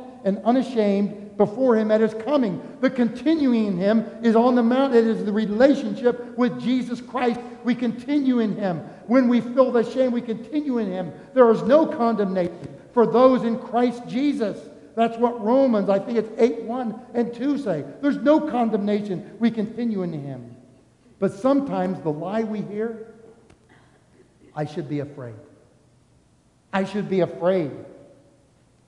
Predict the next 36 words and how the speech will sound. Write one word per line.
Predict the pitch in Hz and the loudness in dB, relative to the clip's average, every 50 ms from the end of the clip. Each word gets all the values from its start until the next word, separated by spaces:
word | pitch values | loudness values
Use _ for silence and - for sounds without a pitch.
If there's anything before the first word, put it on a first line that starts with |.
| _ - 147 | _ -14 -12
But | 180 - | -12 -4
where | 160 165 226 269 277 | 0 2 4 4 4
do | 254 | 4
we | 233 226 190 | 2 0 -2
see | - - 269 262 247 | -2 -4 -2 2 2
all | 233 226 247 254 | 4 4 4 2
through | 254 254 247 | 2 0 -4
Scripture | 208 - - - 285 285 285 - 240 233 | -6 -6 0 0 2 2 2 0 -2 -4
when | 226 226 233 233 | -2 -2 0 2
we | 226 240 240 240 | 2 4 4 4
interact | 240 240 233 240 254 - - - | 2 2 2 2 2 0 -2 -6
with | 247 190 - | -10 -12 -10
Jesus | 277 277 269 254 - 196 175 - - - - - - - _ _ - | -8 -8 -6 -6 -8 -10 -14 -16 -18 -20 -20 -20 -20 -20 _ _ 0
and | 226 214 165 - | 0 0 2 2
God | 247 247 254 254 247 | 2 4 4 4 4
interacts? | 240 240 226 214 214 196 170 143 - - - - - - - - - - 131 | 4 4 6 6 6 6 6 4 0 -4 -8 -12 -14 -16 -18 -20 -20 -4 2
"Do | 190 226 247 262 247 | 4 4 6 4 4
not | 233 233 226 220 170 170 | 4 2 2 0 0 -2
be | 190 233 240 | 0 0 0
afraid." | 233 233 240 233 254 254 240 208 175 147 - - - - - - - - | 0 0 4 6 6 8 8 6 4 2 -2 -6 -10 -14 -16 -18 -8 0
On | - 226 233 240 233 226 - - - - - - 170 | 2 4 4 4 2 0 -2 -4 -10 -14 -16 -6 0
the | 180 196 185 | 0 0 2
lake, | 180 220 247 240 226 240 - - - 190 | 4 4 4 4 2 0 -6 -10 -8 -10
the | 175 | -10
Sea | - - 262 | -6 -6 -6
of | 262 226 185 | -6 -4 -2
Galilee, | - 226 226 247 247 240 226 202 185 160 139 131 - - - - - - | -2 0 0 2 2 4 4 4 2 0 -2 -4 -8 -12 -16 -18 -8 0
when | 202 220 208 | 0 2 2
the | 196 208 | 2 0
disciples | 170 180 - - 220 226 233 226 220 220 190 | 0 -4 -4 -2 0 0 0 0 -2 -4 -4
were | 214 | -4
afraid, | 202 208 - - 233 220 - 143 | -6 -4 -2 -2 -2 -2 -2 -4
Jesus | 170 226 220 190 180 | -6 -6 -6 -6 -4
said, | 208 202 190 156 - - - - | -4 -6 -6 -6 -10 -14 -20 -4
"Fear | - 254 277 294 302 | 2 4 6 6 6
not." | 277 294 294 285 240 214 - - - - - - - - - | 6 4 4 2 2 0 -2 -8 -12 -14 -16 -18 -20 -20 -20